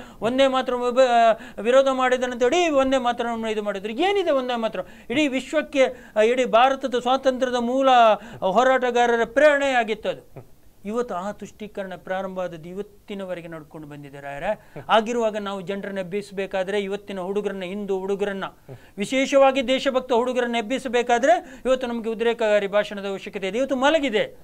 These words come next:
ಹಿಂದೂ ಸಮಾಜ ಮಲಗಿದೆ, ದೇಶಭಕ್ತಿ ಹುಡುಗರು ಮಲಗಿದ್ದಾರೆ. ಅವ್ರನ್ನ ಎಬ್ಬಿಸಬೇಕಾದ್ರೆ ನಾವು ಉದ್ರೇಕಕಾರಿ ಭಾಷಣ ಬೇಕಾಗತ್ತೆ. ಯಾಕೆಂದ್ರೆ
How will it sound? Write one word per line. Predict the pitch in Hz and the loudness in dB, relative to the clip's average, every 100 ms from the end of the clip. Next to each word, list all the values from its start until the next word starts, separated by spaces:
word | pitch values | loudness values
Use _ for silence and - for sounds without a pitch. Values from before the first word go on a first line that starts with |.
| 147 - - - | -16 -18 -20 -4
ಹಿಂದೂ | 269 285 285 | 0 2 2
ಸಮಾಜ | 269 262 262 285 277 | 0 0 2 4 4
ಮಲಗಿದೆ, | 269 254 247 240 | 2 0 0 -2
ದೇಶಭಕ್ತಿ | 220 262 285 262 254 - | 0 -2 0 0 -2 -2
ಹುಡುಗರು | 247 285 285 | 0 0 0
ಮಲಗಿದ್ದಾರೆ. | 277 254 254 226 233 170 143 - - - | 0 0 0 2 2 2 -4 -16 -6 2
ಅವ್ರನ್ನ | 233 254 | 2 4
ಎಬ್ಬಿಸಬೇಕಾದ್ರೆ | 262 262 277 285 277 277 | 0 0 -2 0 0 0
ನಾವು | 262 254 | 0 -2
ಉದ್ರೇಕಕಾರಿ | 254 269 254 240 240 | 0 0 0 0 0
ಭಾಷಣ | 233 233 233 | 0 -4 -4
ಬೇಕಾಗತ್ತೆ. | 226 220 220 208 208 | -4 -2 -2 -4 -2
ಯಾಕೆಂದ್ರೆ | 233 262 226 233 | 0 0 0 -2